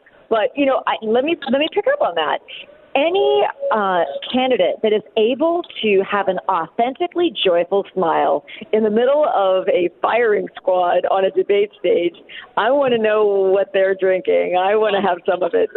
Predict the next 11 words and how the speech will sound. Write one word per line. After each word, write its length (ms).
in 80
my 220
own 240
life, 260
because 240
it's 160
almost 360
impossible 840
to 200
authentically 800
feel 220